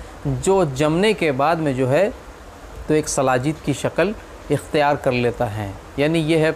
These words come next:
पत्थर का पसीना या पत्थर का अर्क भी इसको कह सकते हैं या पत्थर का पानी भी इसको कहते हैं, जो जाके जम जाए। और वैसे भी हमारे हिंदुस्तान के अंदर बआसानी ये मिल जाता है, बहुत सारे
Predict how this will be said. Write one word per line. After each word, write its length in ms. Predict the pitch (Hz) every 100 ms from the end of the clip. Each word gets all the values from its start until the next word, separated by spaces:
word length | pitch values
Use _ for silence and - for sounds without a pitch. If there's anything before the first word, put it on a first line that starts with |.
| -
पत्थर 340 | 135 - 139
का 160 | - 135
पसीना 440 | - 123 147 143 143
या 120 | 139
पत्थर 360 | 131 - - 131
का 140 | 139
अर्क 220 | - 147 135
भी 140 | 143
इसको 220 | 135 143
कह 160 | 123 135
सकते 300 | - 131 -
हैं 200 | 135 143 143 - - 143
या 80 | 143
पत्थर 360 | 139 - 151
का 120 | 139 143
पानी 280 | - 127 147
भी 80 | 151
इसको 220 | 143 151
कहते 300 | 135 131 151
हैं, 80 | 151
जो 120 | 143
जाके 420 | 123 143 131 143 135
जम 280 | 110 165 160
जाए। 300 | 143 156 202 - -
और 120 | 151 151
वैसे 280 | 156 170
भी 120 | 170 175
हमारे 280 | 156 156 156
हिंदुस्तान 460 | 147 143 151 156
के 60 | 151
अंदर 200 | 147 143
बआसानी 600 | 135 131 127 143 143 143
ये 60 | 135
मिल 260 | 120 131
जाता 240 | 151 147 160
है, 60 | 151
बहुत 200 | 139 131
सारे 200 | 139